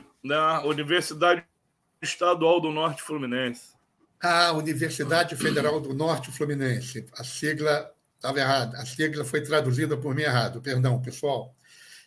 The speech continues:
Speaker 2: E Luiz Carlos Nunuca da Silva, o conhecido Nunuca, produtor cultural e presidente do Instituto Cultural Cem por cento Suburbano,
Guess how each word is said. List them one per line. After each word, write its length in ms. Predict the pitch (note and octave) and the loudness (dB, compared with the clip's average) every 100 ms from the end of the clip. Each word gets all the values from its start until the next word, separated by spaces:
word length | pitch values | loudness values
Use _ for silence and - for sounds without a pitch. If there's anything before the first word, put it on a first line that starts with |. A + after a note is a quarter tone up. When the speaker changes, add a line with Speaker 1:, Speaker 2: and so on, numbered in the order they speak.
| - | 6
Speaker 2:
E 100 | A#3 | 8
Luiz 440 | A3 B3 C4+ - | 8 8 8 6
Carlos 640 | - F#3 G#3 A3 G#3+ - F#3 | 0 2 2 0 -2 -2 -4
Nunuca 800 | E3 A3 A3+ E3 A#3+ - - F3 | 0 2 2 2 0 0 0 0
da 160 | D#3+ | 2
Silva, 840 | C3 - F#3+ G3 D3 B2 A#2+ A#2 _ _ _ _ - | -2 -2 2 2 2 0 -4 -6 _ _ _ _ -8
o 160 | D#3 | -6
conhecido 1040 | - G3 F3+ C3 - F#3+ G#3 F3+ F#3+ F#3+ - | 0 2 2 0 -2 -4 -2 -2 -4 -6 -6
Nunuca, 800 | E3+ D3+ G3 A3 - - - - _ _ _ - | -4 0 4 4 2 -4 -8 -10 _ _ _ 4
produtor 720 | E3+ D#3+ B2+ - A3+ A3 - | 4 6 2 4 4 2 0
cultural 720 | F3 F3+ D3 F3 G#3 A3 A3 _ - | -4 0 0 4 4 4 0 _ -8
e 100 | E3 | -2
presidente 760 | G3 F#3+ D3+ B2+ G3 G#3 G3+ | 4 4 4 2 2 2 0
do 120 | E3 F#3 | -2 -2
Instituto 580 | - F#3+ - G#3 G#3 | -2 -4 -2 -2 -2
Cultural 800 | - F3+ - D3 E3 F#3+ F#3 - - | -4 -4 -2 0 2 2 0 -4 -12
Cem 440 | - - A3 A#3 | -8 2 4 4
por 240 | - F3 - | -2 -4 -6
cento 460 | - G3 G3+ G3 | -4 -2 -2 -4
Suburbano, 840 | - F#3 E3+ C3 B2+ E3+ G3 G3+ | -4 -4 -4 -2 2 2 2 0